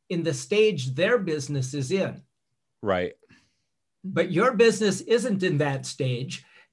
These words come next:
Speaker 1: and that's probably not where you need to focus now.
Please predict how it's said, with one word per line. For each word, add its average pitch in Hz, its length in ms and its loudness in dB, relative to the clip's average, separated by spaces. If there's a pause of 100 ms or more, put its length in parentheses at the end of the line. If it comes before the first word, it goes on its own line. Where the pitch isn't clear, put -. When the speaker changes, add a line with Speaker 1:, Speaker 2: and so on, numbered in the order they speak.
(120)
Speaker 1:
and 180 420 2
that's 190 240 -2
probably 208 640 0
not 196 320 0
where 190 180 2
you 185 240 0
need 190 280 0
to 147 60 -8
focus 160 580 -4 (240)
now. 180 600 -6